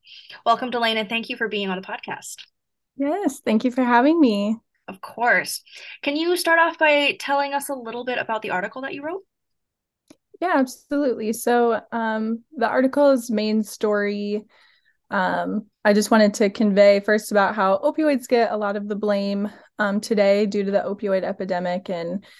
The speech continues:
Speaker 2: there's a lot of fear in circulation right now, um, regarding opioid overdose, um, and the feeling that it's very common, um, and just discussing how naloxone is available for opioid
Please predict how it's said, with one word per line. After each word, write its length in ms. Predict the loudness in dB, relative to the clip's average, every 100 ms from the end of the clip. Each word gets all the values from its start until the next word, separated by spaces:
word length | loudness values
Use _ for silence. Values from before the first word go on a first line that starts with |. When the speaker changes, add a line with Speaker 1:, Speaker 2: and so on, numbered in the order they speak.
| _
Speaker 2:
there's 200 | 2 4
a 60 | 6
lot 200 | 8 6
of 100 | 4
fear 240 | 6 6
in 140 | 6
circulation 760 | 2 0 0 -2 -2 -2 -2 0
right 260 | 0 0
now, 520 | -2 -4 -2 -2 -2 -6 _
um, 340 | -4 -4 -2 -2
regarding 440 | 0 2 2 0
opioid 400 | -2 -2 -2 -2 -4
overdose, 840 | -2 -2 0 2 0 -2 -10 -12 -6
um, 480 | -4 -2 -2 -2 -4 _
and 320 | -2 0 -2 -4 -2
the 80 |
feeling 360 | 2 4 4 6
that 120 | 4
it's 140 | 2 0
very 220 | 0 0
common, 640 | -2 0 0 0 0 -2 -6 -20 -20 -20 -6
um, 240 | -2 0 0
and 80 |
just 180 | -2 -2
discussing 540 | -6 0 0 0 -2 -2
how 240 | -2 -2
naloxone 560 | 0 0 -2 -2 -4 -2
is 100 | -4
available 580 | -2 -2 0 -2 -4
for 280 | -4 -4 -4
opioid 640 | -4 -6 -4 0 0 0